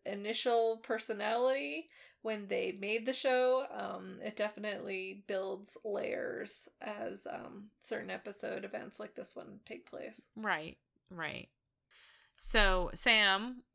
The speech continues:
Speaker 2: in his well of knowledge, uh, he is, uh, talking about, uh,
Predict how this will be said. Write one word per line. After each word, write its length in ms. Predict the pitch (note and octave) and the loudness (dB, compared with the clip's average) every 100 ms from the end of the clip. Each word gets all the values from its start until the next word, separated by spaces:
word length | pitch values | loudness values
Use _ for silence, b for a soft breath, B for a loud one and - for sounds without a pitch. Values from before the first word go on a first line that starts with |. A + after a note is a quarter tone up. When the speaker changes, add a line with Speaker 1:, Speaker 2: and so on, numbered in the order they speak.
| - | -2
Speaker 2:
in 220 | F#3+ F3+ | -2 0
his 340 | F#3 E3+ E3 | 0 -2 0
well 260 | F#3 E3 D#3+ | 4 4 4
of 140 | D#3 | -2
knowledge, 680 | E3+ D3+ D3 D#3+ G#3+ - - B B B B - | -2 -2 -2 -6 -8 -12 -16 B B B B -4
uh, 580 | F#3 E3 D#3 - - - | 0 0 0 -2 -4 -6
he 880 | - - A3+ G#3 G3 F#3+ F#3 F3+ F3 - | -10 -6 -2 0 0 0 0 -2 -4 -2
is, 1200 | F3+ E3+ E3 D#3+ D#3+ D#3+ D#3+ D#3+ - - - - - | 2 4 4 2 0 0 -4 -6 -6 -4 -6 -8 -6
uh, 240 | D3+ D3 | -2 -2
talking 420 | C#3+ G3+ F#3+ F#3+ F3 | 2 4 4 0 -8
about, 1200 | D#3+ - E3 D#3 D#3 D#3 D#3 D3+ D3+ D3+ - - _ _ | -4 6 8 8 8 6 4 2 0 -2 -6 -14 _ _
uh, 80 | - | -8